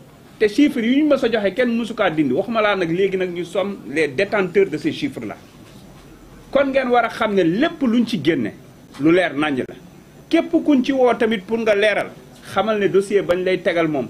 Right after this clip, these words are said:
xaw ma lan, waaye doo ko teggi. Parce que nag Pastef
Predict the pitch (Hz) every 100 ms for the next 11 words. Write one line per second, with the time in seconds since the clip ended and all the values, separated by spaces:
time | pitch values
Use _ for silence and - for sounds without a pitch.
0 | - 185 175 170 170 165 160 143 139 131
1 | 127 98 - - - - - - - -
2 | - - - - - - 160 - 160 196
3 | - - - - - - - - - -
4 | - - - - - 160 - 175